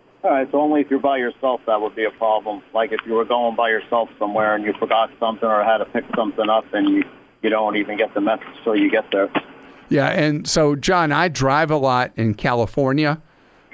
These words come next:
Speaker 2: and if
Speaker 1: Right.
Speaker 2: you even glance at your phone in California, you get a ticket. So,
Speaker 1: Right.
Speaker 2: yeah, I've really taught myself that I pull off to the side of the road and do what I need to do on the phone.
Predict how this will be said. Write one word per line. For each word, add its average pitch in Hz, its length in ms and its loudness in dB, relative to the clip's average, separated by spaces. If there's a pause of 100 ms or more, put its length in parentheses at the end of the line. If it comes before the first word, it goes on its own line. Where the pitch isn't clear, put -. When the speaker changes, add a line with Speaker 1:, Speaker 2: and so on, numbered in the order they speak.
(120)
Speaker 2:
and 143 200 2
if 123 80 0
Speaker 1:
Right. 127 140 2
Speaker 2:
you 214 120 4
even 156 460 2
glance 156 580 0
at 156 160 -4
your 117 120 0
phone 117 340 0
in 110 100 0
California, 120 920 0 (440)
you 123 120 2
get 135 180 2
a 107 60 -2
ticket. - 480 -2 (1040)
So, 127 440 2
Speaker 1:
Right. 123 140 -2 (360)
Speaker 2:
yeah, 160 180 0
I've 135 180 -2
really 160 280 2
taught 165 340 0
myself 123 640 0 (120)
that 120 360 2 (340)
I 120 140 0
pull 151 300 0
off 127 240 0
to - 60 -2
the 113 100 0
side 131 260 0
of 110 80 -2
the 110 100 0
road 127 460 2
and 110 160 0
do 131 140 0
what 120 140 2
I 113 100 2
need 113 220 0
to 104 60 -8
do 117 160 0
on 101 140 2
the 95 80 0
phone. 107 400 -2